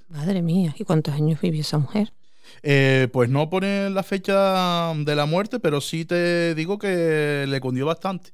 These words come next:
Speaker 1: Ya te digo.
Speaker 2: O sea, como
Speaker 1: Ni
Speaker 2: científica
Speaker 1: Kirk Douglas
Speaker 2: y
Speaker 1: con sus ciento y pico años, ¿eh?
Speaker 2: Como científica, bueno, ciento y pico, se graduó en el,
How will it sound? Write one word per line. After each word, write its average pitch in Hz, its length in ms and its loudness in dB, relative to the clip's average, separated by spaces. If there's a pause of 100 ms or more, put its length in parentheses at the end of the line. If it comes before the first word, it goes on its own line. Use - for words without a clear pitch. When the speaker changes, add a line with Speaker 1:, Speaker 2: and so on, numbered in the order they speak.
Speaker 1:
Ya 170 100 -18
te 220 180 -12
digo. 233 320 -10 (120)
Speaker 2:
O 127 100 -6
sea, 113 440 2
como 113 560 -2
Speaker 1:
Ni - 60 -12
Speaker 2:
científica 139 600 0
Speaker 1:
Kirk - 100 2
Douglas - 220 0
Speaker 2:
y 120 40 -6
Speaker 1:
con 208 140 -2
sus 214 180 -12
ciento 202 300 -4
y 185 40 -6
pico 180 280 -6
años, 202 340 0
¿eh? 220 120 -2 (800)
Speaker 2:
Como 113 180 -6
científica, 120 1300 -4
bueno, 143 340 -4
ciento 131 260 -6
y - 20 -4
pico, 147 320 -4
se 123 160 -6
graduó 123 440 0
en 185 160 -2
el, 165 220 -10